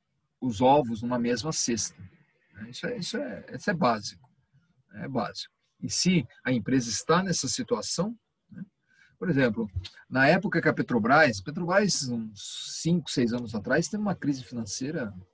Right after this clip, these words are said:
né? Petrobras, que é uma das, foi uma das maiores,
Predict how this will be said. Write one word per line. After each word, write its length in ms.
né? 160
Petrobras, 520
que 80
é 20
uma 100
das, 340
foi 220
uma 200
das 180
maiores, 920